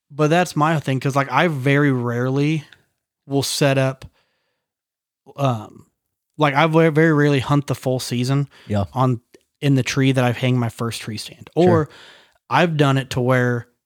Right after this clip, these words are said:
Speaker 1: hey, we're just gonna go see, I, I, like, if I really don't know what they're doing,
Speaker 2: Mm-hmm.
Speaker 1: I'll go out there and just sit in a chair.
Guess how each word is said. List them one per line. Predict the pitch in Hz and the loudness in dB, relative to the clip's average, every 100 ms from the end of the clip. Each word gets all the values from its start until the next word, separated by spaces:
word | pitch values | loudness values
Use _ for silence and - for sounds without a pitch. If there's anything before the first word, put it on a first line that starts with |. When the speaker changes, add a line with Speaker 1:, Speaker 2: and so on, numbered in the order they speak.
| _ _ _ | _ _ _
Speaker 1:
hey, | 143 143 | 0 0
we're | 123 143 | 2 0
just | 156 | 0
gonna | 160 | 0
go | 135 | 0
see, | 117 - | -2 -4
I, | 135 131 131 | -4 -4 -2
I, | 135 | -4
like, | 127 131 123 | -2 -6 -4
if | 117 - _ _ _ - | -6 -8 _ _ _ -10
I | 123 | -6
really | 117 143 143 | 0 2 4
don't | 143 139 | 2 0
know | |
what | 139 131 | 0 0
they're | 127 | 0
doing, | 131 143 151 _ - | 2 2 0 _ -4
Speaker 2:
Mm-hmm. | 117 123 _ _ _ - | -2 -2 _ _ _ -6
Speaker 1:
I'll | 131 | -2
go | 185 | 2
out | 156 | 0
there | 143 | 0
and | 127 | -2
just | 120 - _ _ - | -2 -8 _ _ -14
sit | - 147 | -10 -8
in | |
a | 113 | -8
chair. | - 123 | -8 -8